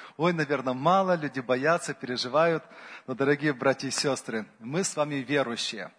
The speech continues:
И такое впечатление, что верующие живут в параллельной реальности, правильно? Мы уже живем небом. Конечно же, мы осторожны, всё, мы должны заботиться о здоровье, но мы понимаем, что за всем стоит Господь, и мы доверяем Ему.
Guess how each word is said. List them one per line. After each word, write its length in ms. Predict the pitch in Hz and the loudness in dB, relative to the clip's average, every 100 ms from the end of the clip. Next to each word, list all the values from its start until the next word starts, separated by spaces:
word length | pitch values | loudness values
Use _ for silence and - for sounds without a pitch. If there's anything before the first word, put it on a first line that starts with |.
| _ - - - - | _ -20 -20 -20 -8
И 80 | |
такое 300 | 139 175 196 | -2 2 4
впечатление, 540 | 190 170 170 214 254 208 | 2 2 0 2 2 2
что 220 | - 175 | 2 0
верующие 500 | 156 156 262 240 165 | 0 0 2 2 0
живут 180 | 156 196 | 0 -2
в 40 | |
параллельной 600 | - 226 160 226 233 220 | 4 6 8 4 4 4
реальности, 560 | 208 208 156 127 - 123 | 8 8 8 4 -6 -10
правильно? 520 | - 214 196 123 107 - _ - - | 4 4 6 -2 -6 -12 _ -20 -16
Мы 140 | - 165 | -4 4
уже 120 | 202 | 4
живем 340 | 202 202 196 | 6 4 4
небом. 500 | 190 196 147 110 95 - - - | 6 6 6 2 -6 -14 -20 -8
Конечно 360 | - 170 190 170 | -2 0 2 2
же, 100 | 160 | 2
мы 140 | 151 | 2
осторожны, 800 | 135 - 139 156 226 220 190 175 | 0 2 2 6 6 6 2 -2
всё, 500 | 156 - 143 165 202 - - | 0 0 6 6 6 0 -8
мы 100 | 131 | -2
должны 240 | 135 135 | 0 0
заботиться 680 | 117 117 113 190 196 175 160 | -2 -2 2 2 2 -2 -2
о 60 | 131 | 0
здоровье, 580 | 120 120 175 190 180 - - - - | -2 0 2 2 -2 -4 -16 -20 -4
но 180 | 156 | 0
мы 120 | 190 180 | 0 0
понимаем, 600 | 165 151 151 180 196 160 | -4 -4 2 4 4 0
что 380 | - 156 131 - _ _ | 0 0 0 -6 _ _
за 200 | - 131 | -14 -8
всем 460 | 127 - - 202 226 | -4 -2 2 2 2
стоит 640 | - - 117 127 165 120 - | -4 -4 -2 0 -4 -8 -4
Господь, 920 | 123 123 - - - - - - - _ _ | -2 -2 -6 -14 -10 -4 -4 -6 -16 _ _
и 80 | 110 | -6
мы 100 | 113 | -4
доверяем 540 | 113 107 127 143 139 | -4 0 2 4 2
Ему. 380 | 113 127 143 | 0 0 0